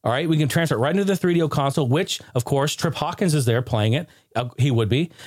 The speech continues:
And then from there, we can transfer it out via the three D O console link cable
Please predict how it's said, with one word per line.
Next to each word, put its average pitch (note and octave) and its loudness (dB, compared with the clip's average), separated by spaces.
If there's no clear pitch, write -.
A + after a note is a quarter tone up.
And D3+ 0
then D#3+ 0
from D#3+ -2
there, F3 0
we F3+ 0
can D#3 0
transfer D#3+ -2
it C#3+ 2
out C#3 -2
via D#3 0
the D3+ 2
three E3 0
D E3 2
O D#3 2
console E3+ 0
link D3 0
cable D3+ 0